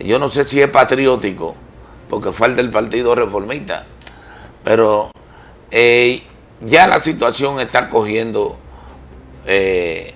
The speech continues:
altura, por la, por la razón de que tanto el P R M, él digo el P R D,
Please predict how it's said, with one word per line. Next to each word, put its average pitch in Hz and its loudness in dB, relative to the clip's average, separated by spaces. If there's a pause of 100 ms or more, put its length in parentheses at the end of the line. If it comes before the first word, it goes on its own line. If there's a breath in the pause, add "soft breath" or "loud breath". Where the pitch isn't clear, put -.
(140)
altura, 95 0
por 196 -2
la, 185 0
por - -10
la 151 4
razón 147 0
de 127 0
que 127 -6 (440 loud breath)
tanto 160 2
el 139 0
P 156 0
R 143 4
M, 95 -8 (240)
él 123 0
digo 147 2
el 107 -2
P 147 0
R 135 0
D, 107 -2